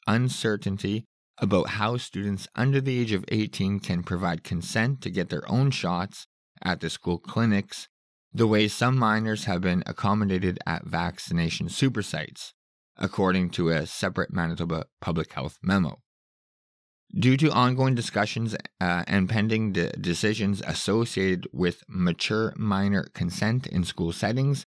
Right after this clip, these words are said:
the start date of the school-based covid program is delayed.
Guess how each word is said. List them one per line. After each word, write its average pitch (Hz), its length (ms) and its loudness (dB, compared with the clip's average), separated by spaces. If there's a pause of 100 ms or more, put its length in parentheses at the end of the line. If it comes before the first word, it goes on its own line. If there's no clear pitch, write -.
(440)
the 104 100 0
start 104 340 2
date 101 320 2
of 95 140 -2
the 92 100 2
school-based 104 600 0
covid 95 300 0
program 92 560 -2
is 92 300 -6
delayed. 90 500 2